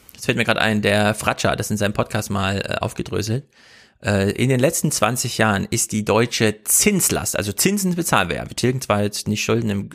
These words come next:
in einem Maßstab, der irgendwie ausschlaggebend ist, aber wir zahlen ja Zinsen. Und das ist ja ein eigener Haushaltsposten.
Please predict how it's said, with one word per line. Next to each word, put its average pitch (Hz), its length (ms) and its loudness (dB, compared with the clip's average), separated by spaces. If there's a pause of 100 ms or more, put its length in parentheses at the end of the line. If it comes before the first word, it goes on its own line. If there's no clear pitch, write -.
in - 80 -6
einem 98 140 2
Maßstab, 95 280 2
der - 100 2
irgendwie 101 180 0
ausschlaggebend 107 400 -2
ist, 104 100 -2
aber 98 80 0
wir 104 140 2
zahlen 131 220 0
ja 127 100 2
Zinsen. - 380 0 (720)
Und 117 360 4
das 117 120 2
ist 131 120 0
ja 143 100 4
ein 131 80 2
eigener 120 280 0
Haushaltsposten. 107 600 -2